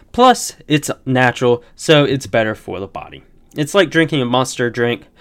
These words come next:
with a third of the caffeine and better results. Right now, they come in three delicious flavors. Peanut butter honey, which is my personal favorite,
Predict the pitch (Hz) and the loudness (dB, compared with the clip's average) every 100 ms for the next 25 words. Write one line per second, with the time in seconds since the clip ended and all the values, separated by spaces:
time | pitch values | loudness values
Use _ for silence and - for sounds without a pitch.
0 | - _ 143 139 131 123 117 - 131 127 | -20 _ 2 4 4 -2 -4 -2 0 0
1 | - 110 117 120 110 - 107 107 107 _ | -4 -6 -4 0 0 -2 -8 -8 -10 _
2 | _ - 123 117 110 98 107 101 101 92 | _ -4 -2 -2 -4 -4 -2 -2 -4 -6
3 | 65 - - - _ _ - 127 127 120 | -12 -16 -20 -20 _ _ -8 2 2 4
4 | 123 190 185 139 123 110 - 127 151 139 | 0 0 0 -2 -2 -2 -4 2 2 4
5 | 131 127 - 123 - 135 123 143 196 - | 2 2 0 -6 -2 0 2 2 -2 -8
6 | - - - - 175 196 160 143 123 127 | -20 -20 -20 -2 2 4 6 6 4 2
7 | 143 180 113 85 - - 107 165 135 101 | 0 0 -4 -6 -12 -6 2 2 2 -4
8 | 92 - - - 107 135 - | -8 -10 -10 -8 -6 -8 -12